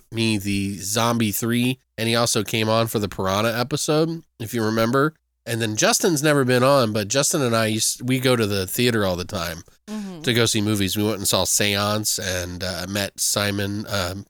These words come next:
Speaker 1: what's his name? The guy who wrote Seance and directed it. I just can't think of his name.
Speaker 2: Uh-huh.
Speaker 1: But he was also, he's, like, part of, um, the Blair Witch or whatever. Like, he did the, uh, the, the remake.
Speaker 2: Oh, that's
Speaker 1: or
Speaker 2: right.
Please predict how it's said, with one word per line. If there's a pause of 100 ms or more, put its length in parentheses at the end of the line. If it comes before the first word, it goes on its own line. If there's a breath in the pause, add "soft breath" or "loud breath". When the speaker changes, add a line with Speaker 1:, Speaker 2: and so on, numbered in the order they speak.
(140)
Speaker 1:
what's
his
name? (400)
The
guy
who
wrote
Seance
and
directed
it.
I
just
can't
think
of
his
name. (240 loud breath)
Speaker 2:
Uh-huh.
Speaker 1:
But
he
was
also,
he's,
like, (160)
part
of,
um, (300)
the
Blair
Witch
or
whatever.
Like,
he
did
the,
uh, (100)
the,
the
remake. (220)
Speaker 2:
Oh,
that's
Speaker 1:
or
Speaker 2:
right.